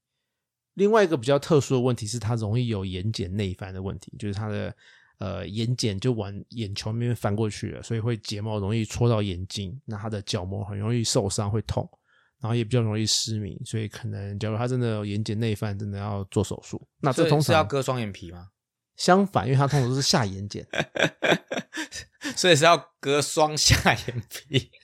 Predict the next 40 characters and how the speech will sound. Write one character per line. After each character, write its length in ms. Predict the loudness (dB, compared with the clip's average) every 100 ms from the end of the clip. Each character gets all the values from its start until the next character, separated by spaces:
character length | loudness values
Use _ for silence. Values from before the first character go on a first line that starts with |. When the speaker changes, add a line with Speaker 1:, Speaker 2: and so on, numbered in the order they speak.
| _
Speaker 1:
的， 180 | 8 8
的 180 | 8 4
概 240 | 8 8
念 180 | 8 4
是 280 | 4 4 4
没 140 | 4
错。 440 | 2 6 8 6 2 -8 -10 -12 _ _
Speaker 2:
<laughs> 440 | _ -6 -6 0
哦， 240 | 2 6 8
Speaker 1:
对。 420 | 10 10 10 6
Speaker 2:
这 180 | 4 4
是 120 | 6
一 20 |
个 120 | 6 6
很 200 | 6 4
美 220 | 2 0
的 180 | 2 0
狗 300 | -4 -8 -4
欸。 600 | -2 -2 -4 -6 -2 0
Speaker 1:
<laughs> 400 | -2 -8 -12 -10 0
对。 480 | 0 0 -6 -10 -12 _ -20 -20
Speaker 2:
好 200 | _ -4
哦。 460 | -4 -4 -6 -6 -8 _
Speaker 1:
Anyway， 540 | 0 2 2 -2 -6 -6
就 120 | -4
是 220 | 0 2
这 140 | 4
是 120 | 4 4
没 120 | 6
有 80 | 6
什 100 | 6
么 100 | 0
太 200 | 6 6
大 180 | 8
的 60 | 4
疾 180 | 0 -6
病 220 | -4 -4
啊， 100 | -6
就 120 | -8
是 440 | -8 -6 -6 -8